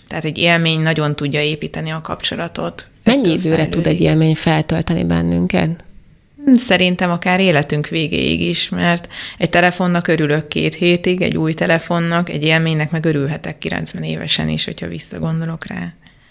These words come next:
Speaker 2: Mhm. És igaz ez a kapcsolatra, tehát egy szerelemre, és hogy emlékszel, amikor ez az az időszak, amikor egy kicsit nosztalgiázunk?
Speaker 1: Hát, ha az tényleg egy olyan szerelem, ahol tudtak találkozni, úgy igazán találkozni, akkor,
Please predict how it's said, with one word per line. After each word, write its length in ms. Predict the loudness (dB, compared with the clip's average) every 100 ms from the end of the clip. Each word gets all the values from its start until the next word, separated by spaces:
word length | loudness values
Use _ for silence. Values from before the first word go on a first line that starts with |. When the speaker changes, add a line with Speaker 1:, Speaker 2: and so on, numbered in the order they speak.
| 2
Speaker 2:
Mhm. 380 | 4 6 6 6 4
És 140 | 4
igaz 240 | 6 4 2
ez 100 | 0
a 60 |
kapcsolatra, 560 | 2 0 2 2 4 4
tehát 160 | 2 -2
egy 80 | 0
szerelemre, 640 | 2 4 4 4 4 4
és 120 | 4
hogy 120 | 2 4
emlékszel, 600 | 4 4 2 0 0 2
amikor 440 | 4 2 4 4
ez 120 | 4
az 120 | 4
az 120 | 4 4
időszak, 480 | 4 4 4 4
amikor 240 | 4 4 4
egy 80 | 4
kicsit 240 | 2 2
nosztalgiázunk? 1160 | 2 2 4 4 4 4 4 4 2 2 2 0 -4
Speaker 1:
Hát, 160 | -4 -4
ha 140 | -4
az 180 | -4 -4
tényleg 300 | -2 0 0
egy 180 | -2 -2
olyan 480 | 0 0 -2 -4 -8 -10
szerelem, 540 | -6 -2 2 2 2
ahol 240 | 2 -2 -2
tudtak 400 | -4 -2 -4 0
találkozni, 720 | 0 2 0 -2 -4 -4 -4
úgy 160 | -4
igazán 420 | 0 0 0 -2 -4
találkozni, 960 | -2 -2 -4 -2 -2 0 0 0 -2 -6 -20 -20 -20 -20 -6
akkor, 800 | -4 -4 -2 0 4 2 0